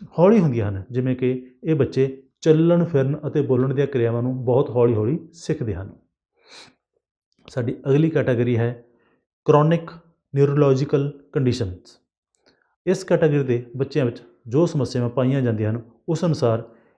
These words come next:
ਇਹਨਾਂ ਵਿੱਚ ਅਧਰੰਗ ਹੋਣਾ, ਮਾਸਪੇਸ਼ੀਆਂ ਦਾ ਕਮਜ਼ੋਰ ਹੋਣਾ, ਇਹਨਾਂ ਨੂੰ ਦੌਰੇ ਪੈਣੇ,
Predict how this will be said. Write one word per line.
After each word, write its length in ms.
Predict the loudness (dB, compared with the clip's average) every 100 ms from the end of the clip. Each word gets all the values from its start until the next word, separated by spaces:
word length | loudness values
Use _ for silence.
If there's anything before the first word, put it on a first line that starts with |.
| -10
ਇਹਨਾਂ 200 | -2 2
ਵਿੱਚ 200 | 0 -2 -10 -4
ਅਧਰੰਗ 300 | 2 4 4
ਹੋਣਾ, 280 | 2 0 -2 -8 _ _ _ -4
ਮਾਸਪੇਸ਼ੀਆਂ 720 | 0 0 0 -2 0 -2 2
ਦਾ 340 | 2 0 -6 _
ਕਮਜ਼ੋਰ 360 | -2 2 6 6
ਹੋਣਾ, 300 | 4 0 -4 -12 _ _ _ -4
ਇਹਨਾਂ 200 | -2 0
ਨੂੰ 360 | -2 -4 -4
ਦੌਰੇ 300 | 2 6 6
ਪੈਣੇ, 360 | 4 2 -2